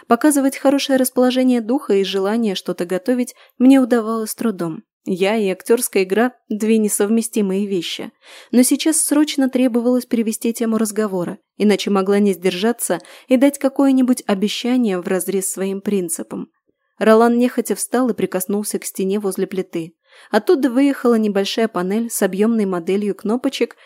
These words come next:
в которых замерли уменьшенные копии продуктов. "Дальше разбирайся сама", раздражённо проговорил он и ушёл на второй этаж,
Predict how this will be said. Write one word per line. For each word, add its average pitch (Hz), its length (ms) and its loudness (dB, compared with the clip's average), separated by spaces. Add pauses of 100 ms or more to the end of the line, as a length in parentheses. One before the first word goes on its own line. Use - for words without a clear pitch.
(100)
в - 80 -20
которых 277 460 2
замерли 240 560 0
уменьшенные 202 640 -4
копии 185 300 -4
продуктов. 180 600 -10 (380)
"Дальше 202 380 2
разбирайся 185 500 0
сама", 185 460 0 (360)
раздражённо 185 640 -2
проговорил 170 580 -6
он 233 180 -4 (300)
и 294 80 2
ушёл 302 280 4
на 269 100 2
второй 247 360 0
этаж, 165 360 -8